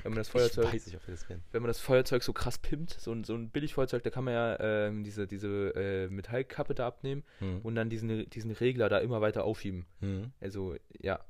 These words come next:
Speaker 2: <laughs>
Speaker 1: Ähm, so lang, dass dann halt wirklich da eine zehn Meter hohe Flamme entsteht.
Speaker 2: Zehn Meter, Alter.
Speaker 1: Naja, okay,
Speaker 2: Das
Speaker 1: aber
Speaker 2: will ich
Speaker 1: halt
Speaker 2: sehen.
Speaker 1: wirklich so locker zehn Zentimeter hohe Flamme.
Speaker 2: <laughs>
Speaker 1: Ähm,
Speaker 2: Also von zehn Zentimeter auf zehn Meter ist schon eine hohe Spanne, Konrad.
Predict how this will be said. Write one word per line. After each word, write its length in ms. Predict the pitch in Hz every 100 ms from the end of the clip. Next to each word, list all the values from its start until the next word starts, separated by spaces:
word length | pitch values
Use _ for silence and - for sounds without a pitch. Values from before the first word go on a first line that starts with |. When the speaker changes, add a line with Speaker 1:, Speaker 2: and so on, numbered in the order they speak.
| - - -
Speaker 2:
<laughs> 360 | - - - -
Speaker 1:
Ähm, 540 | 104 107 107 110 113 - - - 131 - -
so 180 | - 131
lang, 420 | 131 127 113 127
dass 160 | 120 117
dann 180 | 120 123
halt 160 | 117
wirklich 220 | 117 120 113
da 80 |
eine 120 | 117 117
zehn 220 | - 120
Meter 200 | 120 113
hohe 140 | 113
Flamme 300 | 107 131 143
entsteht. 400 | 101 - 117 - - - -
Speaker 2:
Zehn 600 | - - 151 156 185 175
Meter, 380 | 151 156 131 98
Alter. 140 | 101 110
Speaker 1:
Naja, 280 | 110 104
okay, 280 | 101 98 101
Speaker 2:
Das 180 | 107 -
Speaker 1:
aber 120 | 101
Speaker 2:
will 40 | 101
ich 60 |
Speaker 1:
halt 80 | 110
Speaker 2:
sehen. 80 | 120
Speaker 1:
wirklich 340 | 107 107 - - -
so 160 | 104 98 - -
locker 420 | 104 101 113 110 92
zehn 220 | - 101
Zentimeter 420 | 104 98 101 101
hohe 140 | 98 98
Flamme. 380 | 98 104 104 - - -
Speaker 2:
<laughs> 140 | - - - - - - - - - -
Speaker 1:
Ähm, 440 | 113 113 107 107 110 107
Speaker 2:
Also 160 | 107 110
von 120 | 107 113
zehn 160 | 117
Zentimeter 360 | 117 113 117 110
auf 120 | 104
zehn 200 | - 120
Meter 240 | 117 113
ist 160 | 107 -
schon 140 | - 107
eine 80 |
hohe 200 | 110 104
Spanne, 280 | - 104 104
Konrad. 360 | 107 104 110